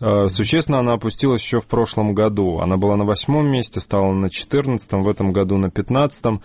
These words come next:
А власти утверждают, что это происходит из-за того, что изменилась методика подсчёта. Оппозиция, наоборот, говорит, что изменились условия ведения бизнеса.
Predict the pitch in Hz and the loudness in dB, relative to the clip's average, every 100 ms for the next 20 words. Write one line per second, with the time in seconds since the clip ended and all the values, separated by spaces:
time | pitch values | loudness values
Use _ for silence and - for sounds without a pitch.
0 | - - - - - 110 110 113 110 107 | -12 -20 -20 -10 0 2 4 4 2 0
1 | - _ - 107 110 151 175 - 131 110 | -8 _ -14 -4 0 2 0 0 -2 0
2 | 110 110 110 143 143 - - 113 113 110 | 0 -2 0 0 0 -2 -4 0 2 2
3 | 117 120 113 110 98 - 120 110 98 117 | 0 -2 -2 0 -2 0 0 2 0 0
4 | 104 104 107 110 127 - 113 104 - - | 0 0 0 0 0 -2 0 0 -2 -14
5 | - - - 110 110 131 131 113 117 113 | -20 -20 -2 0 2 2 0 0 -2 -2
6 | 127 113 113 101 - 107 - - 120 98 | 0 0 -2 -2 -2 -2 -2 0 0 0
7 | 85 80 - 101 101 101 107 139 151 127 | -4 -10 -8 -4 -2 0 2 0 0 -2
8 | 117 107 101 101 110 127 - - - 101 | 0 2 2 2 2 0 -4 -14 -6 -4
9 | 95 98 101 117 - - 101 92 101 117 | 0 2 2 2 -2 -2 0 2 2 2
10 | 113 - 101 - 113 110 104 101 98 101 | 0 0 -2 0 2 2 2 2 2 0
11 | 101 107 101 98 101 107 90 85 - 92 | 0 0 0 0 2 0 0 -2 -2 -2